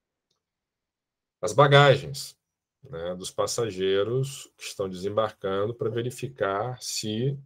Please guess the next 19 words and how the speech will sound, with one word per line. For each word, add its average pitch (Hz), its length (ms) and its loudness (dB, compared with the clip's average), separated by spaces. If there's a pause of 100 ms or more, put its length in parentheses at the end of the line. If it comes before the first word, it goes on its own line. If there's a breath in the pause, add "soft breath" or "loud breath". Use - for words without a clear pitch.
eles 110 360 -2
excederam. 139 1400 4 (1160)
Ah, 143 220 0
então 151 240 0
o 143 60 -4
cara 151 240 4
veio 151 200 4
dos 143 100 -4
Estados 147 320 2
Unidos, 143 400 4
tá 135 120 4
vindo 143 180 0
de 135 120 2
Miami 143 680 2
com, 143 220 0
com, 135 360 0
com 131 220 -4
cinco 214 500 0
iPhone. 101 580 0